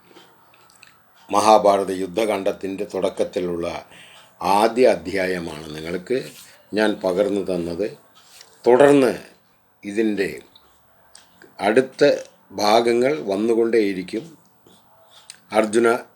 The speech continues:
അപഹരണമാണ്, ഉലൂബിയുടെ വിവാഹമാണ് അടുത്ത ഭാഗം. രണ്ടാം ഭാഗത്തിനു വേണ്ടി കാത്തിരിക്കുക.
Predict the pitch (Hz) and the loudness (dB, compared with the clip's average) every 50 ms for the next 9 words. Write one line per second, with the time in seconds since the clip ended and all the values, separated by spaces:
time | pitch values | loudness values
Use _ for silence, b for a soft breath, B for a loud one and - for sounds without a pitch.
0 | _ - 90 98 98 110 113 104 113 107 104 104 104 95 95 92 92 95 107 147 | _ -6 -2 2 4 4 4 4 4 2 0 0 -2 -4 -6 -6 -8 -8 -8 -10
1 | 175 180 - _ _ _ _ _ 101 104 107 113 117 120 107 110 110 104 104 101 | -12 -16 -20 _ _ _ _ _ -8 -4 0 2 2 2 4 2 2 4 4 2
2 | 92 95 95 101 113 113 107 - 101 101 95 95 92 92 92 92 90 87 92 90 | 2 2 2 4 6 4 4 2 0 -4 -4 -4 -4 -6 -6 -6 -6 -6 -6 -8
3 | - - 90 85 80 73 67 - - 76 82 87 90 90 98 127 156 175 - - | -8 -8 -8 -8 -8 -10 -14 -16 -16 -12 -8 -8 -6 -4 -6 -6 -8 -10 -16 -20
4 | b b b b b b b b b b b b _ _ - 98 104 101 107 101 | b b b b b b b b b b b b _ _ -8 -8 -2 2 2 2
5 | 95 90 95 92 95 95 - 92 90 87 87 85 90 90 113 120 - _ - - | 4 2 0 -2 -2 -4 -4 -6 -6 -6 -6 -6 -6 -6 -8 -8 -10 _ -8 -6
6 | 90 90 87 - 95 87 87 85 78 76 82 | -6 -6 -4 -6 -6 -6 -6 -8 -8 -8 -8